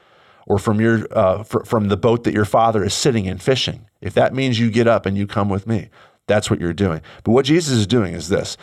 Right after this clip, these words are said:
So first of all, he's not saying that your jobs are unimportant, your family's unimportant. What he is saying is that I am the most important unifier. And so it really is a comment about unity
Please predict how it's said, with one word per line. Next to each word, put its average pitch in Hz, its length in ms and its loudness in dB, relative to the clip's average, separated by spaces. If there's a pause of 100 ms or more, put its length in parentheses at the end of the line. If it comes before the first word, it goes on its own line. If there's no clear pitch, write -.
(140)
So 90 120 -6
first 113 320 -2
of 87 80 -2
all, 82 100 2
he's 87 140 -4
not 92 180 -2
saying 85 320 -2
that 78 140 -4
your 78 140 -8
jobs 80 420 0
are 73 120 -4
unimportant, 80 440 -4
your 67 80 -14
family's 85 320 -6
unimportant. 78 420 -6 (300)
What 117 160 2
he 98 80 0
is 170 200 2
saying 92 240 -2
is 85 120 -8
that 90 160 -4
I 110 160 0
am 98 160 0
the 87 80 -6
most 92 360 0
important 80 540 -4
unifier. 82 640 -2 (380)
And 98 160 -4
so 107 360 2 (960)
it 143 60 2
really 151 260 4
is 170 220 2
a 107 100 -2
comment 139 400 0
about 95 240 2
unity 107 500 -6